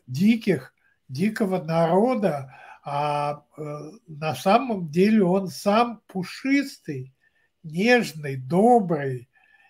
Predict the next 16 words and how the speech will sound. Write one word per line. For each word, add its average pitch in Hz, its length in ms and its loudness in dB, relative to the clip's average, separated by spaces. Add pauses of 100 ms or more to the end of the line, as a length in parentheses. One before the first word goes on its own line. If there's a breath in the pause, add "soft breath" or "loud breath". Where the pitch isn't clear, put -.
И 139 60 -10
он 190 240 2
выступал, 196 1000 6 (320 loud breath)
ну, 196 120 0
правда, 165 800 2 (1120 loud breath)
там 135 200 -6
вот 143 160 -8
вторая 180 600 4
накладка — 170 800 2
это 147 520 -4
Курск, - 580 2 (920)
подлодка, 151 840 0
когда 147 420 -2
он 147 120 -6
сказал 143 760 -4
там, 131 380 -10